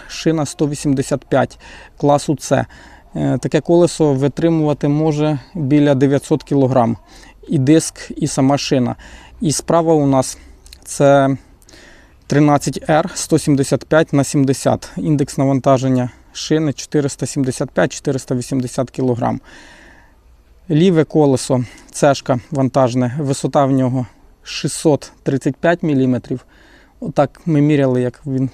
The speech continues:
воно стоїть біля причепа. А праве колесо, получається,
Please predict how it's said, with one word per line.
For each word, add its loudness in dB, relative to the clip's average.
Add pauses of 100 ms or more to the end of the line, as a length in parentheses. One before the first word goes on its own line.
воно -2
стоїть -2
біля 0
причепа. -4 (760)
А 2
праве 2
колесо, 0
получається, 0